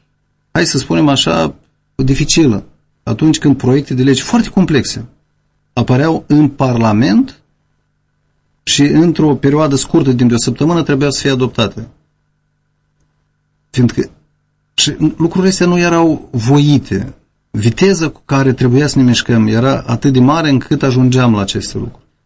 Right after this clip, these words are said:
Însă procesul legislativ, creația legislativă, în primul rând,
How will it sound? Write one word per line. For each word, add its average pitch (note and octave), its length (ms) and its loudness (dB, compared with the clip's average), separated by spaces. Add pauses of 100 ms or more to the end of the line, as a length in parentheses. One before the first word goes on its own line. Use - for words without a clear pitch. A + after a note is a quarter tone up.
(200)
Însă D3 260 0
procesul C#3+ 760 0
legislativ, C3 640 0
creația F3+ 400 -2
legislativă, B2 720 0
în A#2 140 2
primul A#2+ 300 2
rând, F#3+ 280 0